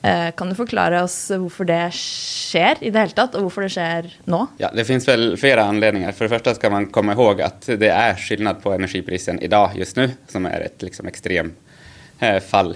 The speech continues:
Speaker 2: Nå har vi veldig høye gasspriser, vi har veldig høye kullpriser rundt om i Europa.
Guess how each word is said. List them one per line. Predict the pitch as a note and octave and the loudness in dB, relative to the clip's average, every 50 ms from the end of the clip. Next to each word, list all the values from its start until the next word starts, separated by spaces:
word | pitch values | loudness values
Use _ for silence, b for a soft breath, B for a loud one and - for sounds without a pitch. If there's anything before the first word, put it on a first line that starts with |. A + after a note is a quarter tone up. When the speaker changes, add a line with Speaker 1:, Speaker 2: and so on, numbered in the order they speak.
| - - - - - | -10 -16 -18 -10 -4
Speaker 2:
Nå | G2 G2+ G2 | -2 0 0
har | F#2+ F2+ | 0 2
vi | F2+ | 2
veldig | F2+ F#2 F#2 F#2 F2 F2 | 2 2 2 2 2 2
høye | F#2 F2+ F2 F2 F2+ | 2 2 2 0 0
gasspriser, | F#2 - - - G#2+ G2+ G2+ - C#3 D3 C#3+ C3 G#2+ | -2 -4 -4 -4 -2 -2 0 0 0 0 0 -2 -4
vi | G2 F#2 | -6 -6
har | F2 | -4
veldig | E2 F2 F2+ F2+ F2 E2 F2 F2 | -2 -2 -2 0 0 -2 -2 -2
høye | F2 F2 F2+ F2+ | -2 -4 -4 -6
kullpriser | - - G2 F#2 - G#2 G2+ G2 - B2 C#3+ F3 E3+ - B B B B B B B G2+ | -4 -4 -4 -2 -2 -2 -2 0 0 0 0 0 -4 -14 B B B B B B B -6
rundt | G#2 G#2 G2+ G2+ G#2 | -4 -4 -4 -4 -6
om | G2+ G2+ G#2 | -4 -4 -6
i | G#2 G2+ | -6 -4
Europa. | G2 G#2 A2 - - A#2+ C3+ | -4 -6 -6 -4 -4 -4 -4